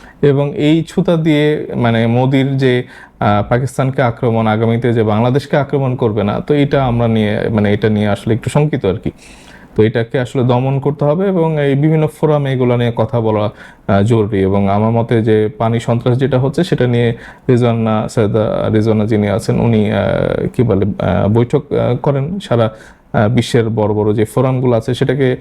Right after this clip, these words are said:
এই ভারতের যে আগ্রাসন, পানি আগ্রাসন, এটার, এটার বিষয়টা এখনই আসলে উত্থাপন করার টাইম। কারণ ওইদিকে, আহ, সিন্ধু নদের এটা তো আসলে ভারত, সারা বিশ্ব মনে করতেছে যে এটা বোধহয় ভারত শুরু করতে যাচ্ছে, কিন্তু ভারত তো গত চুয়ান্ন বছর, পঞ্চান্ন বছর থেকে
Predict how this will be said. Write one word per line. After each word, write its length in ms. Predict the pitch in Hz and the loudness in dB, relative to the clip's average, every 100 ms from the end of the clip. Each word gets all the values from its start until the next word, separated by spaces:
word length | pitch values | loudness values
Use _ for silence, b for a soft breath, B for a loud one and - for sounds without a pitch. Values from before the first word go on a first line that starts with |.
| B B B | B B B
এই 220 | 123 117 | 2 2
ভারতের 420 | 113 120 117 135 135 | 2 0 0 0 0
যে 120 | 127 | 0
আগ্রাসন, 580 | 127 147 143 131 123 - | 0 0 -2 -2 -4 -2
পানি 280 | 127 143 151 | -2 0 0
আগ্রাসন, 440 | 139 143 131 127 | 0 -2 -2 -2
এটার, 380 | 135 139 131 135 | -2 0 0 0
এটার 260 | 127 135 135 | 0 0 0
বিষয়টা 500 | - - 151 - - - | -2 0 0 -2 -4 -4
এখনই 420 | 165 180 - 214 202 | -2 -2 0 0 0
আসলে 260 | 202 190 | 0 0
উত্থাপন 400 | 175 185 185 175 | 0 0 0 0
করার 200 | 170 165 | 0 -2
টাইম। 280 | 160 160 95 - B B B B B | 0 -2 -2 -8 B B B B B
কারণ 240 | - 156 170 | -2 0 2
ওইদিকে, 480 | 175 185 185 180 170 | 0 0 2 2 0
আহ, 100 | 156 143 135 127 - | -2 -2 0 0 0
সিন্ধু 320 | 185 185 190 | 0 2 2
নদের 280 | 190 185 180 | 0 2 0
এটা 200 | 175 175 | 0 0
তো 160 | 185 | 0
আসলে 260 | 175 - 175 | 0 0 0
ভারত, 380 | 139 147 165 - B B - | 2 0 -2 -6 B B -4
সারা 220 | 165 160 | 0 2
বিশ্ব 280 | 165 165 175 | 2 0 0
মনে 200 | 175 170 | 0 0
করতেছে 380 | 175 170 160 175 | -2 -2 0 0
যে 120 | 175 | 2
এটা 120 | 165 | 2
বোধহয় 260 | 160 170 160 | 0 2 0
ভারত 300 | 151 151 156 - B B | 0 0 -2 -10 B B
শুরু 360 | - 220 220 220 | 0 2 2 2
করতে 300 | 208 196 170 | 0 0 0
যাচ্ছে, 300 | 113 107 131 | 0 -2 -2
কিন্তু 260 | 160 175 | 0 0
ভারত 320 | 165 160 175 - | 2 0 -2 -2
তো 120 | 196 | -2
গত 320 | 165 160 165 | 0 0 0
চুয়ান্ন 440 | 175 - 190 190 190 | -2 0 0 2 0
বছর, 260 | 185 190 | 0 0
পঞ্চান্ন 360 | 180 170 170 170 | 0 0 0 0
বছর 220 | 165 175 | 0 -2
থেকে 280 | - 175 | -2 0